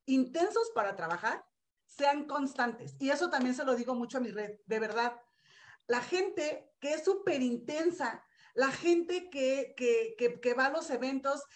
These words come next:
y sale súper motivada, y, "No, sí, vamos a vender y el negocio y no sé qué". Pero esa motivación te dura una semana, tres días, cuatro días, no te sirve para nada.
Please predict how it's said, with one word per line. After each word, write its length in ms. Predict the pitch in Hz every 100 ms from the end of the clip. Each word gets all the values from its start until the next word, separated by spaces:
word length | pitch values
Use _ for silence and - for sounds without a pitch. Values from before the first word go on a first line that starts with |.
| -
y 120 | 247
sale 280 | 294 311 339
súper 320 | 277 262 233
motivada, 680 | 233 233 226 247 285 285 262 -
y, 100 | -
"No, 140 | 294 349 381 381 -
sí, 220 | 339 359
vamos 280 | 349 359 359
a 60 |
vender 440 | 311 294 311 320 330
y 60 |
el 100 | 311
negocio 380 | 302 285 311 311
y 40 | 285
no 80 |
sé 140 | 285 277
qué". 220 | 285 285 - _ _
Pero 180 | 262 294
esa 160 | 320
motivación 680 | 415 403 247 196 196 247 240
te 120 | 247
dura 260 | 240 262 240 262
una 200 | 285 349
semana, 560 | 294 233 233 214 190 - _
tres 220 | - 302 269
días, 280 | 294 254
cuatro 280 | - 254 262
días, 360 | 262 254 320 - _ _ -
no 160 | 302
te 100 | 330
sirve 300 | - 302 294
para 240 | - 214 208
nada. 340 | 226 185 -